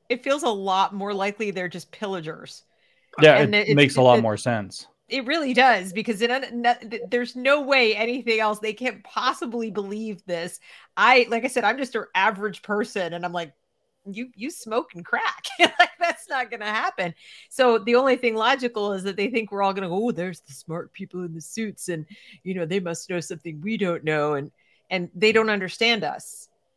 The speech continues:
Speaker 2: I mean,
Speaker 1: Like,
Speaker 2: it's
Speaker 1: one
Speaker 2: almost
Speaker 1: thing I've
Speaker 2: like if
Speaker 1: noticed
Speaker 2: they've been listening to academics for too long, they might believe that crap, 'cause academics
Speaker 1: They
Speaker 2: kinda
Speaker 1: might.
Speaker 2: think that way. It's like they wrote a paper in, like, nineteen seventy-four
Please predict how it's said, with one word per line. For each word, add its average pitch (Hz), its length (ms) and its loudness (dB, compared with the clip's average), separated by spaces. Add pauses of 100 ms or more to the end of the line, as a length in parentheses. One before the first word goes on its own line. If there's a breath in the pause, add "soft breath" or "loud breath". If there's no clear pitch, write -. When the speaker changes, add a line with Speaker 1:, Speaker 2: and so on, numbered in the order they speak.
(140)
Speaker 2:
I 131 60 4
mean, 147 120 8
Speaker 1:
Like, 143 60 6
Speaker 2:
it's - 80 2
Speaker 1:
one - 100 8
Speaker 2:
almost 190 200 6
Speaker 1:
thing 262 60 4
I've 254 60 10
Speaker 2:
like 240 80 6
if 208 60 0
Speaker 1:
noticed 240 160 6
Speaker 2:
they've 123 240 2
been 123 80 2
listening 135 320 0
to 117 80 0
academics 117 560 -2
for 113 100 -6
too 113 180 -6
long, 104 240 -4
they 98 100 -6
might 110 240 -4
believe 107 280 -4
that 92 160 -6
crap, 98 320 -4
'cause 113 140 -6
academics 113 520 -2
Speaker 1:
They 220 60 -6
Speaker 2:
kinda 156 180 -2
Speaker 1:
might. 180 60 -10
Speaker 2:
think 123 220 -4
that - 120 -2
way. 101 280 -4
It's - 100 -4
like 117 120 0
they 120 100 4
wrote 131 180 6
a 117 60 0
paper 117 360 2
in, 110 80 0
like, 104 160 -4
nineteen 110 280 -6
seventy-four 110 720 0